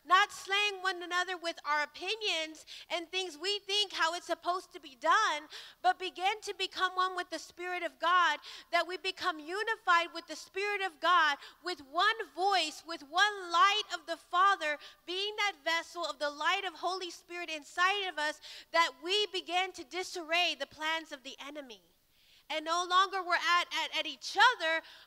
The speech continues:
but now everything gets turned around like a three sixty against what the enemy's plans are, aga-, what, against what the enemy wants to do. But it was that moment of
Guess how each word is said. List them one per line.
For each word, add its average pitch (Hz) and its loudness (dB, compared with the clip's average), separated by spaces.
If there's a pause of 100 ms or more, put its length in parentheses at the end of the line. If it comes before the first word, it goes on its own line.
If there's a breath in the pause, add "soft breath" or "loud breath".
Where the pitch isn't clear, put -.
but 330 6
now 359 8 (120)
everything 392 0
gets 370 -2
turned 403 0
around 359 4
like 311 -2
a 302 -2 (120)
three 349 -4
sixty 339 -6 (280 loud breath)
against 330 0
what 320 -2
the 311 -10 (140)
enemy's 330 -8
plans 311 -2
are, 240 0 (240 loud breath)
aga-, 294 0
what, 320 -2
against 339 -2
what 330 -6
the 294 -8
enemy 349 -2
wants 302 -2
to 302 -14
do. 262 -6 (420 loud breath)
But 311 6
it 330 -6
was 339 -6
that 330 4
moment 381 0
of 320 -4